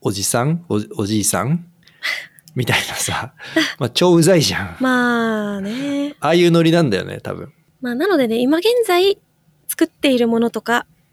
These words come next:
Speaker 2: がなんかあった方が仲良くなったり、印象に残ったりとか、次につながったりしやすいから、やっぱ順番としては、
Speaker 1: そうですね。
Speaker 2: 何か
Speaker 1: それないとやっぱいくらね、顔出しても、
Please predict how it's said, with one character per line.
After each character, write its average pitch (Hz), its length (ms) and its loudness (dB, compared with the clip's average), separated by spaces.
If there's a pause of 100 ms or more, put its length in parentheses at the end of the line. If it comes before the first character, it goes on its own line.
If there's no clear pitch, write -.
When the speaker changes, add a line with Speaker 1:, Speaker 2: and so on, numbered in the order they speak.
(380)
Speaker 2:
が 330 100 2
な 381 100 2
ん 359 40 -2
か 262 120 0
あ - 40 2
っ - 120 -2
た 359 120 0
方 370 220 4
が 254 260 0 (400)
仲 277 200 0
良 262 120 4
く 233 120 -4
な 233 100 2
っ - 100 -8
た 226 100 -2
り、 196 100 -4
印 233 120 2
象 254 160 2
に 247 80 4
残 247 180 2
っ - 20 2
た - 180 -6
り 214 100 -4
と - 80 -10
か、 208 80 -8
次 247 220 -2
に 240 100 2
つ 220 100 -6
な 220 100 0
が 226 60 -2
っ - 40 -2
た - 140 -4
り 208 80 -4
し 220 140 -4
や 214 80 -2
す - 160 -6
い 220 100 -4
か 214 120 -8
ら、 214 100 -4
や 220 80 -4
っ - 20 -18
ぱ 320 100 0
順 302 220 0
番 381 200 0
と 392 120 -6
し - 100 -8
て 403 80 -2
は、 285 220 0 (360)
Speaker 1:
そ 156 120 0
う 127 40 4
で 113 60 2
す - 120 -4
ね。 320 80 2
Speaker 2:
何 339 100 2
か - 80 -2
Speaker 1:
そ - 0 -
れ 156 80 2
な 208 120 6
い 190 60 4
と 160 60 0
や 117 80 2
っ - 20 -6
ぱ 107 100 0
い 117 80 0
く 147 100 0
ら 104 100 2
ね、 98 260 -4
顔 110 200 0
出 120 100 0
し - 120 0
て 107 100 -6
も、 92 560 -6